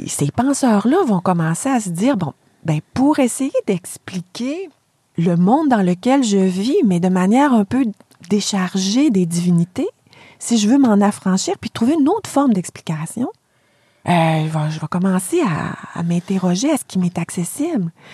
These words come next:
Puis qu'est-ce qui est accessible ? C'est le monde des sens. C'est le monde qu'on perçoit. C'est la voûte céleste, c'est la nature, c'est les mouvements de la nature, c'est les changements. Alors,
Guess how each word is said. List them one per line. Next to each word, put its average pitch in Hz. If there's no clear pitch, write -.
Puis -
qu'est-ce -
qui 233
est -
accessible ? 208
C'est -
le 165
monde 185
des 165
sens. -
C'est -
le 156
monde 180
qu'on 175
perçoit. -
C'est 147
la 143
voûte 160
céleste, 156
c'est -
la 151
nature, 190
c'est 147
les 147
mouvements 156
de 165
la 156
nature, 208
c'est -
les 143
changements. 170
Alors, 196